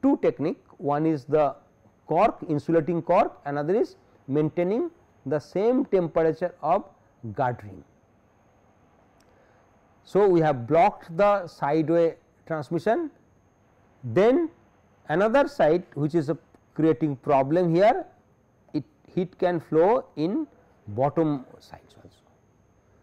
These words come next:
So, here what we do? We provide another plate which is called bottom plate and which is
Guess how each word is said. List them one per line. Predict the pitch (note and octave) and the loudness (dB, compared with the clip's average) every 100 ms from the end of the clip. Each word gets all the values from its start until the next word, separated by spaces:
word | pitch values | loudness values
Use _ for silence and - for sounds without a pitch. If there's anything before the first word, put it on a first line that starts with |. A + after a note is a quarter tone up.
| _ _ | _ _
So, | - G#2 | -20 -10
here | - G3 A#3+ | 0 2 2
what | F#3 G3+ F#3 | 2 0 4
we | D#3 | 2
do? | C3+ G3 F4 - _ _ _ - | 4 2 0 -8 _ _ _ -6
We | D#3+ E3+ | 0 0
provide | D#3+ D3+ D3 E3+ A3+ - - _ _ - | 0 -2 2 2 2 -2 -16 _ _ -6
another | D#3+ F#3+ G#3 A3+ B3 | -2 0 0 2 2
plate | A#3+ - E3+ B2+ - - _ _ _ _ _ _ _ _ _ _ _ _ _ _ _ _ | 0 0 2 2 -4 -20 _ _ _ _ _ _ _ _ _ _ _ _ _ _ _ _
which | - D3 - | -6 -6 -4
is | E3 - | -8 -6
called | - D3+ F3 E4+ E4 _ _ _ _ _ - | 0 2 4 2 -2 _ _ _ _ _ -18
bottom | G#2+ G2+ E3+ B3+ C4 | -10 0 2 2 0
plate | F#3 D3 G3+ - - _ _ _ _ _ _ _ _ _ - | 2 2 2 -2 -20 _ _ _ _ _ _ _ _ _ -4
and | E3+ G3+ F#3 _ _ _ - | 0 0 -4 _ _ _ -8
which | C#3+ G3 | -6 -6
is | D#3+ | -8